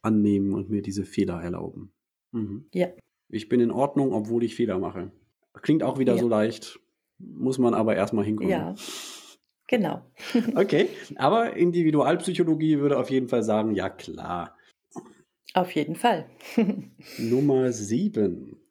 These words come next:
Speaker 1: Wandle deine Forderungen und Erwartungen in Wünsche, dann deine Wünsche in Ziele um. Wünsche äußern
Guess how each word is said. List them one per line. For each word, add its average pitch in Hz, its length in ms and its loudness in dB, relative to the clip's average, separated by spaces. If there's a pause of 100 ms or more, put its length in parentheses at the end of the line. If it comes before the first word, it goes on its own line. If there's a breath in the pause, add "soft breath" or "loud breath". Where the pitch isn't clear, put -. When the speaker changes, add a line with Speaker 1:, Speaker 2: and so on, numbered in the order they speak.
(300)
Speaker 1:
Wandle 165 600 0
deine 117 280 2
Forderungen 156 920 2
und 127 200 2
Erwartungen 117 680 2
in 104 340 0
Wünsche, 110 680 0 (400)
dann 165 440 2
deine 113 340 2
Wünsche 160 320 2
in 135 220 0
Ziele 113 400 -2
um. - 300 -14 (360)
Wünsche 180 520 2
äußern 147 560 2